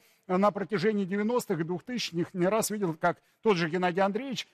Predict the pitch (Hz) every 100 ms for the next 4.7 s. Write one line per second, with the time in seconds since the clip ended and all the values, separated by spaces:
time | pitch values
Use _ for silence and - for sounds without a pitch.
0 | _ 165 180 202 165 143 180 - 247 247
1 | 226 214 165 175 196 214 202 190 202 156
2 | 156 117 175 208 180 247 233 202 233 196
3 | - 254 262 226 269 226 175 165 175 214
4 | 202 156 160 156 214 170 117